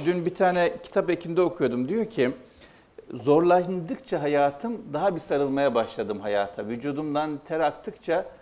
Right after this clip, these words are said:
daha bir keyif almaya başladım yaptıklarımdan." diyor. Acının böyle hayata bir tat katması da söz konusu galiba.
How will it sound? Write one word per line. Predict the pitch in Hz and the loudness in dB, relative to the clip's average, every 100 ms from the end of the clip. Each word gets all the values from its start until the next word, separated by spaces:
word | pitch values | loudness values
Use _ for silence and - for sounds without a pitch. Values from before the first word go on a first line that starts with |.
| _ | _
daha | 139 170 160 | -4 -2 -2
bir | 143 | -4
keyif | 151 151 151 | -4 -2 0
almaya | 131 127 127 | 0 0 2
başladım | 113 110 110 107 104 | 0 0 -6 -4 -4
yaptıklarımdan." | 98 - - 113 101 98 98 95 | -6 -6 -8 -4 -4 -4 -6 -6
diyor. | 95 143 | -8 -6
Acının | 127 147 160 | -6 -6 -4
böyle | 143 139 | -2 0
hayata | 139 143 143 147 | 2 0 0 -4
bir | 139 147 - - _ | -4 -6 -10 -20 _
tat | - 160 | -6 -4
katması | - 135 - 135 - | -6 -8 -4 -6 -4
da | 139 | -6
söz | - 120 | -4 -8
konusu | - 104 98 - | -6 -8 -8 -12
galiba. | 98 98 98 110 170 - | -6 -4 -4 -2 -2 -4